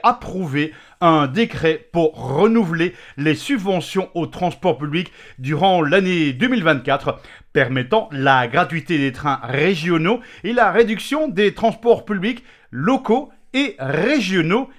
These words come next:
qui est déjà appliquée depuis l'année dernière. Sous certaines conditions, les trains de proximité aux arrondissements des grandes villes ici en Espagne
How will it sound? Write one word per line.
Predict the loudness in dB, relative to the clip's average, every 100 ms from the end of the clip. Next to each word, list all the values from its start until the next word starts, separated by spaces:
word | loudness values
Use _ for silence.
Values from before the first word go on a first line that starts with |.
| -14
qui | -6
est | -4
déjà | -2 0 0 0
appliquée | 0 -2 -4 -4
depuis | -2 -4 0 0 0 0 0
l'année | 4 4 4
dernière. | 2 2 2 0 -2 -6 -12 _
Sous | -6 -2 0 -2
certaines | -2 -2 0 0 0
conditions, | -2 -2 -2 0 0 0 -4
les | 4 4 4
trains | 0 0
de | 2 2 0
proximité | 2 2 2 0 -2 -2 -4 -2
aux | 0 0 2
arrondissements | 2 2 0 -4 -2 0
des | 0
grandes | 0 0 0
villes | -2 -4 -4 -8
ici | -10 -4 -2
en | 0
Espagne | -2 0 0